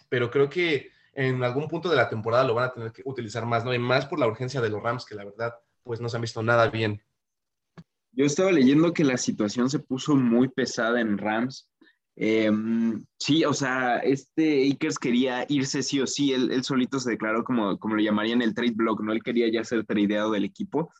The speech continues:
Speaker 2: No lo tradearon, ya se terminó, digamos, la, el, digamos, la época de trades, entonces,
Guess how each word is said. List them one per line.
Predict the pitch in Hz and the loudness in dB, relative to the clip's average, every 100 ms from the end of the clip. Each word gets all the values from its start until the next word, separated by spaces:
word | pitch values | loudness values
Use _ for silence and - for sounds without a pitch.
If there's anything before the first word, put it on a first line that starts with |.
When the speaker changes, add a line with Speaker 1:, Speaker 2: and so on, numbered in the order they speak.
| _ _ _ _ _ | _ _ _ _ _
Speaker 2:
No | 127 143 | -2 2
lo | 151 175 | 2 2
tradearon, | - 123 127 139 160 147 | 4 4 4 2 2 2
ya | 135 135 135 - | 2 0 -2 -6
se | - - 117 | -18 -8 -6
terminó, | 104 110 117 120 | -2 0 2 4
digamos, | 127 127 127 | 4 4 4
la, | 117 95 87 82 82 | 2 2 0 0 -2
el, | 90 85 80 71 85 | -2 -4 -8 -12 -8
digamos, | 98 104 113 104 | -2 -2 -2 -2
la | 104 98 | -2 0
época | 110 123 139 | -2 -4 -2
de | 110 107 | 0 0
trades, | 120 123 147 147 | 0 0 0 2
entonces, | 123 135 135 151 - | 2 0 0 -2 -6